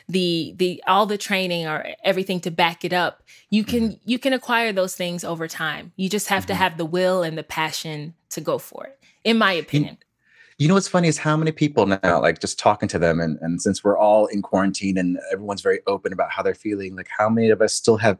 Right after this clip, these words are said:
Speaker 2: like, imposter syndrome?
Speaker 1: Oh, yes.
Speaker 2: <laughs> I almost feel like every, you know, sometimes the people that I think are the most put together and the most brilliant,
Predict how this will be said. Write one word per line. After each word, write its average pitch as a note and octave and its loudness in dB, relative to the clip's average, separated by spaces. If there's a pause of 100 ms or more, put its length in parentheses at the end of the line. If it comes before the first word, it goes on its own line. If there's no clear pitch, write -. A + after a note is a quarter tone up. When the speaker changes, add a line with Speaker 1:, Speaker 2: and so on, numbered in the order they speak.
Speaker 2:
like, F#2+ 2
imposter G2+ 0
syndrome? C#3 2
Speaker 1:
Oh, F#3 4 (100)
yes. D3+ -8 (440)
Speaker 2:
<laughs> - -8
I D#3 6
almost E3+ 2
feel E3 4
like D#3 4
every, C#3+ 4 (120)
you D3 0
know, C3+ 2 (720)
sometimes E3+ 0
the D3+ 2
people D#3 -2
that C3+ 2
I B2+ 0
think C3 -4
are B2 2
the A2+ 0
most A2+ -2
put - -6
together G#2+ 0 (420)
and A2+ 2
the A2 2
most G#2 -2
brilliant, A#2 0